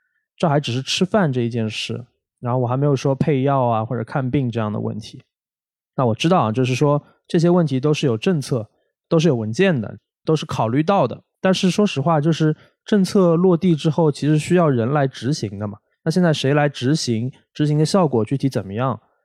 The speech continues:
嗯，这是我的问题。我没有一个固定的答案，但我觉得这些问题是需要拿出来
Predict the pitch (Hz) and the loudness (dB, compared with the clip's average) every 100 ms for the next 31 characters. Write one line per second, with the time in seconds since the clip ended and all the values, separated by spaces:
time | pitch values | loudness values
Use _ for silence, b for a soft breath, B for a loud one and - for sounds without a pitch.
0 | _ - 104 104 143 135 131 101 104 120 | _ -8 -8 -4 -2 0 0 0 -2 -2
1 | 147 117 - - _ _ _ - 117 117 | -2 -4 -16 -20 _ _ _ -4 0 2
2 | 113 113 147 170 123 117 143 135 156 156 | 2 2 2 4 2 0 0 0 0 0
3 | 143 95 98 147 - _ _ 143 135 107 | -2 -4 -4 -4 -6 _ _ -2 0 0
4 | 98 117 135 143 151 160 151 - 117 117 | 0 -2 0 2 2 4 2 0 -4 -6
5 | - 135 131 120 113 98 110 131 113 107 | -4 0 2 2 0 -4 -4 -2 -2 -2